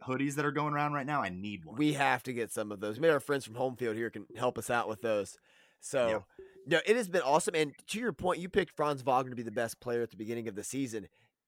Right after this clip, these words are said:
Speaker 2: He has come on strong the last five or six games, and just his development within the offense and just overall game has really contributed to this Michigan run.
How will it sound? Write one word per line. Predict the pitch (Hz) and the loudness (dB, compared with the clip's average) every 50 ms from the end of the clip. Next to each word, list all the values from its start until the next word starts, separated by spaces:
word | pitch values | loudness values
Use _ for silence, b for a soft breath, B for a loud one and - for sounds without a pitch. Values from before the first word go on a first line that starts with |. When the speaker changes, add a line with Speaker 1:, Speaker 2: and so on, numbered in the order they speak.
| _ _ _ | _ _ _
Speaker 2:
He | - - - - 233 254 220 185 | -20 -12 -6 -2 0 2 4 4
has | 143 120 | 2 2
come | - - - 175 151 143 | -2 -4 -2 0 2 2
on | 131 113 107 95 | 0 0 -2 -6
strong | - - - - - 147 147 147 156 151 147 147 143 131 123 107 101 95 95 95 - - 101 | -10 -12 -14 -12 -10 -8 -2 2 4 6 6 6 6 6 4 2 -2 -4 -8 -14 -16 -10 -6
the | 123 | -4
last | 120 120 113 107 104 - - - | -2 0 0 -2 -4 -6 -6 -4
five | 131 120 117 113 101 | -2 0 0 -2 -2
or | 107 | -6
six | - - 110 101 - - | -6 -6 -6 -8 -8 -6
games, | 104 113 110 110 107 101 98 95 B B B B B B - | -6 -4 -4 -4 -6 -8 -10 -12 B B B B B B -8
and | 117 120 120 120 | -6 -4 -4 -4
just | 113 131 120 - - | -4 -4 -6 -4 -2
his | - 170 180 143 | -2 -2 -2 -2
development | 143 131 139 143 139 117 131 123 | -2 0 0 0 0 0 -2 -4
within | 120 117 - 147 135 | -4 -2 -2 -2 -2
the | 131 123 117 | 0 -2 0
offense | 117 120 123 123 - 123 113 113 104 113 | 0 0 -2 -2 -4 -6 -6 -6 -6 -10
and | 117 110 | -10 -10
just | 117 110 - - | -10 -12 -4 0
overall | 131 151 160 143 127 143 139 135 123 117 | 2 4 4 4 2 2 2 4 4 2
game | 110 104 101 120 113 117 113 110 104 | 0 -2 -6 -6 -4 -4 -4 -6 -8
has | 110 98 107 | -10 -12 -12
really | 98 107 127 127 120 - | -8 -6 -4 -4 -4 -6
contributed | 113 110 - - 120 117 107 110 104 87 | -8 -12 -8 -6 -6 -6 -4 -4 -6 -6
to | 90 98 | -8 -10
this | 104 - - | -12 -8 -6
Michigan | 113 110 - 107 95 95 95 | -6 -6 -6 -8 -8 -8 -6
run. | 98 98 92 78 90 | -6 -6 -6 -8 -10